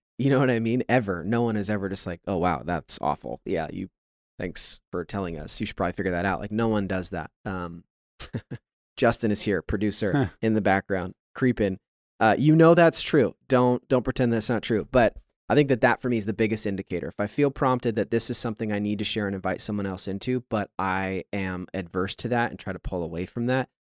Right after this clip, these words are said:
Speaker 1: that for me is the first sign of isolation.
Speaker 2: Uh, so at this point, maybe a lot of our listeners are, you know, feeling a little bad about their isolation and they're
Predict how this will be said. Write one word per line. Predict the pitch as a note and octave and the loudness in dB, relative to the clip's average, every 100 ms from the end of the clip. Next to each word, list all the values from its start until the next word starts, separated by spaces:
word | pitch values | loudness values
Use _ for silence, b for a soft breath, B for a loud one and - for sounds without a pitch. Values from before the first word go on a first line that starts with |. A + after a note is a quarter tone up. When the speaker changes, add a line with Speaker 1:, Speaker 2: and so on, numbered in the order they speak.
| - | -2
Speaker 1:
that | A2 - | 0 0
for | G2 | -6
me | F#2+ | -10
is | F2 | -10
the | F2+ | -12
first | - - - | -14 -10 -8
sign | - - - | -8 -12 -16
of | - | -12
isolation. | B1+ - - D#2+ - - _ _ _ _ _ _ _ _ _ _ _ _ D#3+ | -10 -10 -12 -12 -14 -18 _ _ _ _ _ _ _ _ _ _ _ _ 2
Speaker 2:
Uh, | B2+ C3+ | 2 4
so | - D#3 | 4 4
at | C3 | 6
this | G3 | 4
point, | - D#3+ E3 D#3 | 6 6 6 6
maybe | D#3 D3+ | 6 8
a | |
lot | C3+ C3+ | 8 6
of | C3+ | 6
our | C3 | 6
listeners | B2 B2+ - C3+ B2+ A#2 | 6 4 4 4 6 6
are, | A2+ A2 G#2+ | 6 6 4
you | - | 4
know, | A#2 A2 | 2 2
feeling | - B2+ A#2+ A#2 | 4 4 4 4
a | |
little | A2+ C3+ A2+ G#2+ - | 4 4 2 -4 -4
bad | B2+ A#2+ C3+ | 2 4 4
about | B2 A#2+ D3 | 4 4 4
their | B2+ | 4
isolation | A#2+ A#2+ - A2+ C3 - D#3+ B2 | 6 6 4 4 4 4 4 4
and | A2+ | 4
they're | A2+ G#2+ G#2+ | 4 4 2